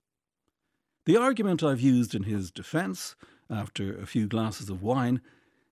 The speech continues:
is that I've always felt that Dylan conformed closely to Joyce's definition of the artist, as being beyond or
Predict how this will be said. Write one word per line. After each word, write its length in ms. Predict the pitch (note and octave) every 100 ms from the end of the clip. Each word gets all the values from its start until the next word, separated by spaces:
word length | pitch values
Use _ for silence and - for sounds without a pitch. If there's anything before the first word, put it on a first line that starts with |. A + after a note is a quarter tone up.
| _ _ _
is 100 | E3+
that 140 | G3 G3+
I've 140 | G3
always 340 | B3+ A3+ D#3+ -
felt 320 | D#3+ C#3+ -
that 220 | A#2 -
Dylan 340 | A3+ G3 D3
conformed 520 | - C3 - C3 B2 -
closely 540 | D3+ C#3+ - B2 A2 - - -
to 100 | D3+
Joyce's 500 | C#3 G#3 G#3 - G2+
definition 640 | G2 G2 - G2+ - A#2+
of 120 | G2
the 120 | A2 C#3+
artist, 600 | D#3+ C#3+ - - - - _ _ -
as 120 | C3
being 380 | D3 C#3+ C3+ B2+ - _ -
beyond 600 | D#3 F3 E3 A2 G2 G2
or 220 | G#2 A2